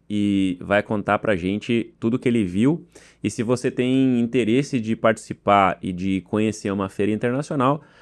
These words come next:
fica com nós aí pra tu entender como que acontece, o que as pessoas, eh, vão lá pra buscar, que tipo de negócio elas procuram.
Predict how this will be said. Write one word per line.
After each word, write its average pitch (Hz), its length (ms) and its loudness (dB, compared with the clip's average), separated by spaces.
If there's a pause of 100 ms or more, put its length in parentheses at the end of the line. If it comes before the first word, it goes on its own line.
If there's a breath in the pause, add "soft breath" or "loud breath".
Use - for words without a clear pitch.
(120 soft breath)
fica - 440 0
com 147 180 2
nós 120 320 4
aí 110 220 2
pra - 260 0
tu 123 160 -4
entender 113 380 0
como 143 400 2
que 143 360 0
acontece, 127 1000 0 (160)
o 104 100 -4
que 117 240 -2
as 120 80 0
pessoas, 104 640 -2
eh, 90 540 -2
vão 113 320 2
lá 110 160 4
pra 107 160 0
buscar, 113 560 2
que 120 100 -6
tipo 107 260 -6
de 107 100 -6
negócio 98 420 -2
elas 110 140 -4
procuram. 147 540 2